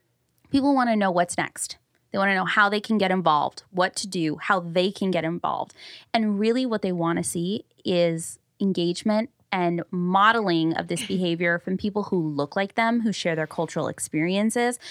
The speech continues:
Speaker 1: and who are doing their part. So how can they do theirs, right?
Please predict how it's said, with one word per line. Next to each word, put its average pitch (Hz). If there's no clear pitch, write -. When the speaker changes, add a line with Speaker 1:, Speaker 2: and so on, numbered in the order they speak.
Speaker 1:
and 214
who 202
are 196
doing 226
their 214
part. 196
So 190
how 202
can 185
they 170
do 170
theirs, 156
right? 160